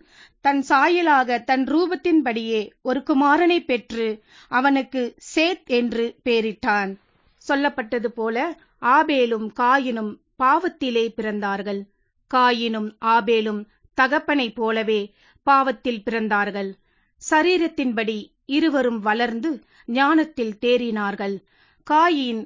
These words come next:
ஒரு விவசாயியாக ஆனான். கடின உழைப்பை பற்றி கவலைப்படாத ஒரு தொழிலாளியாக வளர்ந்தான். ஆபேல் ஒரு ஆட்டு மேய்ப்பனாக வளர்ந்தான்.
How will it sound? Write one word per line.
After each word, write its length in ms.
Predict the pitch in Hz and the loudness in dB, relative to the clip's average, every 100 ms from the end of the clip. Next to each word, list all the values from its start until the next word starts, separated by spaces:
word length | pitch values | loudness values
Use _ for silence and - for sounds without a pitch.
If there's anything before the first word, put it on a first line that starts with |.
| - | -4
ஒரு 200 | 240 254 | -2 0
விவசாயியாக 840 | 240 254 339 349 330 285 226 220 214 233 | -2 -2 -2 -2 -2 -2 -2 -4 -4 -4
ஆனான். 400 | 208 202 208 196 _ _ _ _ _ | -2 -2 -4 -6 _ _ _ _ _
கடின 340 | 254 254 247 240 | -2 0 0 -2
உழைப்பை 420 | 214 247 254 254 240 | -2 -2 -2 -4 -8
பற்றி 400 | - 233 - 330 269 - | -6 -6 -4 -4 -4 -6
கவலைப்படாத 840 | - 269 311 370 - 247 233 226 220 214 - | -2 0 0 -2 -2 0 0 0 -4 -8 -6
ஒரு 200 | 262 269 262 | -2 -2 -2
தொழிலாளியாக 880 | 262 294 339 302 262 240 220 220 214 | 0 2 2 2 0 0 0 -2 -4
வளர்ந்தான். 580 | 208 214 202 196 196 196 - _ _ _ | -4 -4 -4 -4 -4 -4 -12 _ _ _
ஆபேல் 540 | - 339 403 311 247 214 - | 4 4 4 2 0 -2 -4
ஒரு 200 | 254 247 - | -2 -2 2
ஆட்டு 320 | 269 - 381 | 2 2 0
மேய்ப்பனாக 760 | 254 233 302 339 254 220 214 196 | 0 0 -2 -2 -2 -2 -2 -4
வளர்ந்தான். 580 | 196 202 202 196 190 | -4 -4 -4 -4 -6